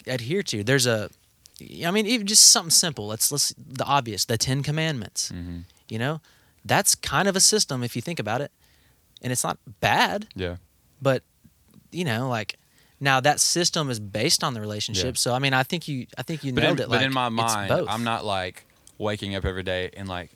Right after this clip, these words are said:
Speaker 2: the next, you know, eighteen hours that I'm awake, like, I'm not processing every single choice I make through the Ten Commandments. That's just kind of stuff that's ingrained in me, and it's kinda like,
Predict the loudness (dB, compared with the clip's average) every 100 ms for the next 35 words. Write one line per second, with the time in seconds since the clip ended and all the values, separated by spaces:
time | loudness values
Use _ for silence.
0 | _ _ _ -14 -8 -8 -8 -10 -10 -10
1 | -8 -8 -10 -10 -6 -2 -2 -4 -6 -8
2 | -6 -4 -4 -6 -8 -8 -4 -4 -2 -2
3 | -2 -4 -8 -10 -8 -8 -6 -8 -8 -12
4 | -14 -18 -10 -8 -6 -6 -8 -8 -6 -6
5 | -6 -8 -10 -14 -20 _ _ _ -6 -4
6 | -4 -6 -10 -12 -14 -16 -16 -16 -16 _
7 | _ -6 -4 -2 -2 -4 -6 -8 -10 -8
8 | -8 -8 -8 -8 -8 -8 -10 -8 -8 -6
9 | -8 -10